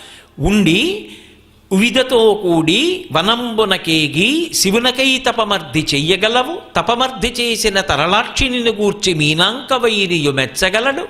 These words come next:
మెచ్చి సంభావించి మీ తండ్రి ఇంటను వేడుక నిను పెండ్లి ఆడగలడు."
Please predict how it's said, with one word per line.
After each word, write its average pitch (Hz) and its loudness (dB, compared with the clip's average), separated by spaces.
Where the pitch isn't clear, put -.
మెచ్చి 190 -2
సంభావించి 202 -2
మీ 165 0
తండ్రి 262 -2
ఇంటను 214 0
వేడుక 165 2
నిను 240 0
పెండ్లి 160 -2
ఆడగలడు." 202 0